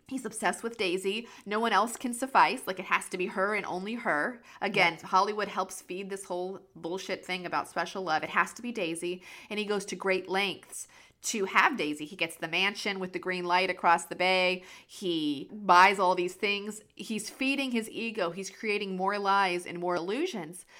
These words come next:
Speaker 1: to get Daisy. So basically, we're all doing that. We, we have our special love attachment. We try to earn their love. We try to keep their love. We have drama triangle stuff. We're doing everything in our power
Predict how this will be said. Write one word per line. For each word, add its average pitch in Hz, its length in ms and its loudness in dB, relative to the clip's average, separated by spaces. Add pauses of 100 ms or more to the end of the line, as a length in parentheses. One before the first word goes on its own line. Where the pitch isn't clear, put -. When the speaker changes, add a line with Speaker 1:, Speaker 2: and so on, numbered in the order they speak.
(140)
Speaker 1:
to - 80 -6
get 202 260 0
Daisy. 170 380 0
So - 160 -4
basically, 262 400 -2
we're 262 140 4
all 277 160 8
doing 202 260 0
that. 135 240 2
We, 196 160 -2
we 180 140 2
have 151 180 6
our 147 160 -4
special - 400 -6
love 226 160 6
attachment. 226 640 -4 (220)
We 180 80 -6
try 165 240 -4
to 160 220 -12
earn 226 200 -2
their 226 140 -4
love. 220 360 0 (100)
We 170 100 -4
try 165 260 -6
to - 140 -16
keep 240 320 -10
their 233 100 -2
love. 202 380 0
We 170 80 -8
have 131 180 -6
drama 214 320 -2
triangle 208 400 -4
stuff. 196 400 -2
We're 185 80 -2
doing 175 240 -6
everything 226 400 -4
in 202 80 -6
our 196 140 -2
power 185 440 0